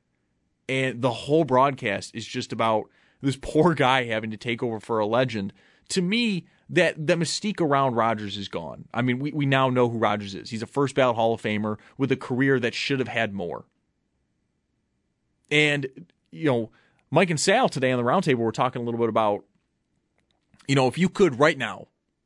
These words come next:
Allen gets all of Aaron Rodgers' career, which means the four M V Ps, the one Super Bowl appearance and win, would you take it right now? And I think Sal was asked this question, I wanna say a few months ago, and I think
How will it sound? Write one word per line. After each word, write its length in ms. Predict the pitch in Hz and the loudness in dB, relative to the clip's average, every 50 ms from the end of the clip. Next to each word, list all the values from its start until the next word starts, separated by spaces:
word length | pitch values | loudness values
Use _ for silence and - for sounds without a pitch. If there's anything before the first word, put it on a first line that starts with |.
| _ _ | _ _
Allen 360 | 143 147 160 165 170 165 160 | 0 0 2 0 -2 -2 -2
gets 260 | 143 143 135 - - - - _ _ _ _ _ _ | 0 0 0 0 -2 -14 -16 _ _ _ _ _ _
all 400 | - 147 151 131 110 101 104 _ _ | 4 4 4 4 2 -2 -6 _ _
of 120 | 117 117 | -4 -2
Aaron 160 | 127 131 131 123 | 0 0 2 2
Rodgers' 280 | 120 117 113 110 107 | 2 2 0 -4 -8
career, 280 | - - 107 101 92 90 | -8 -6 -4 -4 -4 -4
which 160 | 104 - - | -6 -6 -4
means 160 | 113 104 - | -6 -6 -6
the 80 | - - | -8 -8
four 260 | - - 143 147 143 | -2 2 2 2 4
M 140 | 135 131 127 | 2 2 0
V 100 | 135 131 | 0 -2
Ps, 380 | - 135 131 131 131 123 - - _ _ | -2 -2 0 0 0 -2 -2 -8 _ _
the 200 | 113 107 131 117 | 0 0 2 2
one 400 | 107 104 104 110 117 120 131 135 | 2 0 0 2 2 2 2 0
Super 360 | - - - 135 120 - 135 | -2 -2 -2 -2 -2 -2 -4
Bowl 300 | 113 120 117 113 110 - | -2 0 0 0 0 -2
appearance 380 | - - - 139 135 120 113 - | -4 -10 -8 -6 -6 -6 -8 -8
and 260 | - 113 104 101 104 | -8 -6 -6 -4 -2
win, 440 | 120 147 160 160 156 156 147 139 - _ _ _ _ _ _ _ _ _ _ _ _ _ _ | 0 2 2 2 2 0 -2 -4 -8 _ _ _ _ _ _ _ _ _ _ _ _ _ _
would 200 | 117 131 135 135 | 0 2 2 2
you 40 | |
take 220 | 139 - 139 131 - | 0 0 0 0 0
it 60 | 131 | 0
right 180 | 107 113 113 113 | 0 0 0 0
now? 240 | 139 131 - - _ _ _ _ _ _ _ _ _ _ _ _ _ _ _ _ _ _ _ _ _ _ _ _ _ _ | -2 -4 -6 -8 _ _ _ _ _ _ _ _ _ _ _ _ _ _ _ _ _ _ _ _ _ _ _ _ _ _
And 100 | 156 156 | 0 2
I 40 | 151 | 2
think 140 | 214 240 - | 2 0 2
Sal 220 | - 190 180 175 | 2 2 4 4
was 100 | 165 147 | 4 4
asked 200 | 151 139 131 - | 2 0 0 -2
this 100 | 131 - | -8 -6
question, 340 | - - 131 123 - - 117 - | 0 0 0 0 -2 -10 -12 -10
I 100 | - 131 | -10 -10
wanna 320 | 123 135 175 202 196 143 | -4 0 0 2 2 0
say 180 | - - 139 117 | 0 0 0 0
a 60 | 107 | 0
few 180 | - - 127 | -2 -4 -4
months 240 | 113 110 110 107 - | -2 -2 -2 -2 -4
ago, 220 | 107 98 101 98 101 | -4 -2 -2 -2 0
and 80 | 101 | 0
I 40 | 107 | -2
think 300 | - - 208 190 - | 0 0 0 0 -2